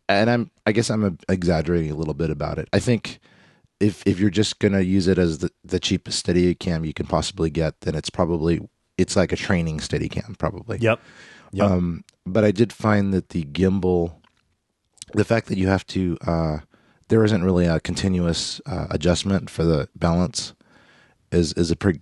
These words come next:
Speaker 1: pretty big drawback.
Speaker 2: Mm-hmm.
Speaker 1: Um, so there's a lot of, uh, <clears throat>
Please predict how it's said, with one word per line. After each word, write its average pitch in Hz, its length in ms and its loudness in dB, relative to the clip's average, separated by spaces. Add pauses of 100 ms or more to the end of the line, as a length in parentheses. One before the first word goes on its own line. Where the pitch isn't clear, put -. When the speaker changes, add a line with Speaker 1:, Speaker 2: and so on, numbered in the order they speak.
(180)
Speaker 1:
pretty 82 180 2
big 78 200 -4
drawback. 80 600 -2 (580)
Speaker 2:
Mm-hmm. 117 180 -4
Speaker 1:
Um, 82 180 -2
so - 120 -2
there's 85 160 0
a 87 60 2
lot 82 220 4
of, 76 260 -6 (100)
uh, 73 300 -4 (500)
<clears throat> - 80 -20